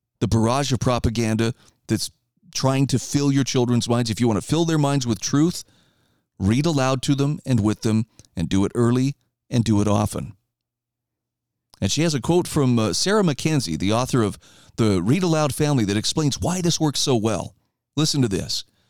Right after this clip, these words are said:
"When our kids read aloud, we give our kids practice living as heroes. Practice dealing with life and death situations. Practice living with virtue.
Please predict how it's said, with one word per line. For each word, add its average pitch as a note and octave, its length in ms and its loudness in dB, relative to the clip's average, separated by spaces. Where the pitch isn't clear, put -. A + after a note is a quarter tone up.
"When F#3+ 160 0
our A3 140 0
kids E3+ 320 0
read D#3 180 2
aloud, A#2+ 380 0
we A2+ 120 0
give G#3 320 -2
our G3+ 100 2
kids C#3+ 300 -4
practice C3+ 500 -2
living A#2 420 0
as A#2+ 120 0
heroes. F#2 600 -4
Practice D#3+ 460 -2
dealing D#3 460 0
with D#3 160 0
life A2+ 340 -2
and D#3 100 2
death B2+ 200 -2
situations. B2 640 -2
Practice A#2 500 -2
living A#2 240 0
with B2+ 140 0
virtue. A2+ 400 0